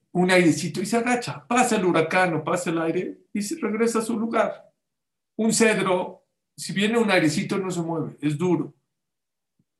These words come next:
Pero si viene un huracán, lo arranca y ya no, le corta la vida. Entonces el Pirkei Avot te recomienda que hay que ser flexible en la vida.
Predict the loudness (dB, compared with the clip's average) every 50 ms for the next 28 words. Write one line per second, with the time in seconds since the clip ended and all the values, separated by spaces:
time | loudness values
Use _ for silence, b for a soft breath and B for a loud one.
0 | _ _ _ _ _ _ _ _ -4 -4 -2 -2 2 4 4 4 4 4 4 4
1 | 4 4 4 4 4 4 2 2 4 4 4 4 4 4 4 2 2 0 0 -2
2 | -2 -2 0 0 0 0 0 -2 -2 -4 -6 -12 _ -14 -8 -6 -6 -4 -4 -4
3 | -6 -4 -6 -6 -6 -6 -8 -8 -8 -8 -10 -12 -14 -18 _ _ _ _ -20 -20
4 | _ _ _ _ _ _ _ _ _ -6 -4 -2 -2 -2 -2 -2 -2 0 2 4
5 | 4 4 2 2 2 2 2 2 0 0 0 -2 -2 -2 -2 -4 -4 -2 -2 -2
6 | -4 -4 B B B B B B B -8 -8 -6 -4 -4 -4 -4 -4 -2 -2 -2
7 | -2 -2 -2 -4 -2 -2 -2 -2 -2 -2 -2 -2 -4 -6 -8 -10 -16 -20